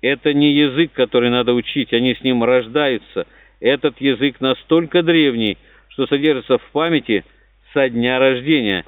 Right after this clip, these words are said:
и память эта уходит к началу начал, далеко вглубь веков. Ты даже не можешь представить, как далеко». Она с содроганием вспомнила, как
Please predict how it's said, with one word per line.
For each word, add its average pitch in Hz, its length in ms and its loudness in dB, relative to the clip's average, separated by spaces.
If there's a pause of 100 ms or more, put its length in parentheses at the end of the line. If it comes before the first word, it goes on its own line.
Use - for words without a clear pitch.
(200)
и 98 80 -8
память 156 540 -2
эта 120 320 0 (340)
уходит 139 500 0 (360)
к - 80 -10
началу 165 520 -2
начал, 180 480 -2 (840)
далеко 139 680 0
вглубь 147 460 0
веков. 127 380 -2 (840)
Ты 107 60 -6
даже 160 240 0
не 175 100 2
можешь 190 400 0
представить, 180 500 0
как 113 160 -4
далеко». 107 400 -6 (580)
Она 147 240 -2
с - 20 -20 (100)
содроганием 160 640 0
вспомнила, 156 500 0
как 143 200 -4